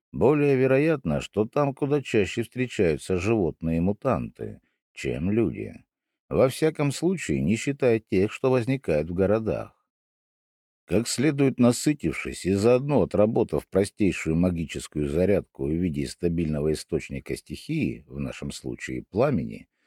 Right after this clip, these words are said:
мы, наконец, дали телу поспать. В этот раз в роли отдыхающего выступал я,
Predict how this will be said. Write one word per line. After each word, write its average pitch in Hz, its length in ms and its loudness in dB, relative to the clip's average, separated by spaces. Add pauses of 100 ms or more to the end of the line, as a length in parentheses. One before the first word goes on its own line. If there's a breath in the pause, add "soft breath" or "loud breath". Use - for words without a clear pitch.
(380 soft breath)
мы, 147 200 4
наконец, 165 500 2
дали 127 300 4
телу 69 340 0
поспать. - 540 -4 (600)
В 71 140 0
этот 143 300 4
раз 165 280 4
в - 20 4
роли 143 220 6
отдыхающего 127 880 4
выступал 120 640 2
я, 58 340 -2